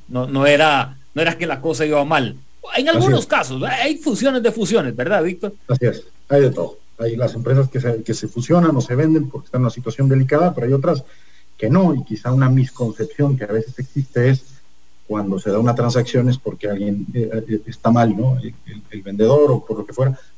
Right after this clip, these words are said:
Speaker 2: y no, muchas veces no es así, es porque es el momento adecuado,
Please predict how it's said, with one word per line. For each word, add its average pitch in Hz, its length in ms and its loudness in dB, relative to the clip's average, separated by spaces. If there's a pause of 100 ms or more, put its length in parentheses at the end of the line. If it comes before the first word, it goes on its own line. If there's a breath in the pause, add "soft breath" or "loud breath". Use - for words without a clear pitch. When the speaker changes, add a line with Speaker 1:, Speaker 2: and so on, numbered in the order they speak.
Speaker 2:
y 123 80 0
no, 170 180 2
muchas 131 300 0
veces 135 300 2
no 117 100 -4
es - 100 -10
así, 180 240 -10 (140)
es - 100 -16
porque 107 380 -12 (480)
es 107 160 -8
el 117 80 0
momento 113 420 2
adecuado, 110 640 2